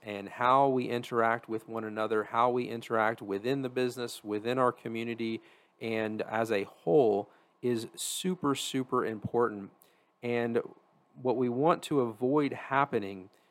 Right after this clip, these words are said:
is this, this de-, very dark, dismal landscape where people become, uh,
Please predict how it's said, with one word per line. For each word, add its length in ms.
is 580
this, 320
this 260
de-, 180
very 300
dark, 460
dismal 640
landscape 680
where 140
people 680
become, 560
uh, 300